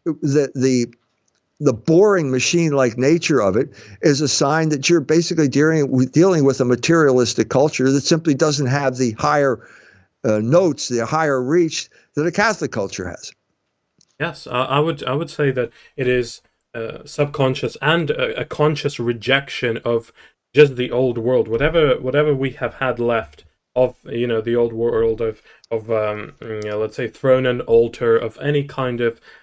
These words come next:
Speaker 2: uh, you know, Catholicity, Christianity, of the church. It's, it's a total repudiation of that, both subconscious and, not say, conscious. People, people would just,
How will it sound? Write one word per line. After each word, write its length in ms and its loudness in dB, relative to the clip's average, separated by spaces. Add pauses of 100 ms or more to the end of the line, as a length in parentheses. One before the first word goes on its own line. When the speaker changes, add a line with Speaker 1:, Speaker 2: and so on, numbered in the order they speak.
(140)
Speaker 2:
uh, 360 -2
you 100 -6
know, 320 -2 (320)
Catholicity, 640 -4
Christianity, 920 -6 (440)
of 140 -8
the 80 -2
church. 600 -4
It's, 300 -8
it's 200 -4
a 40 -2
total 480 0
repudiation 1080 -6
of 220 -4
that, 260 -4
both 200 -2
subconscious 600 -4 (280)
and, 100 -2
not 180 -2
say, 240 -2
conscious. 520 -8
People, 420 -10 (340)
people 240 -2
would 100 -2
just, 320 -10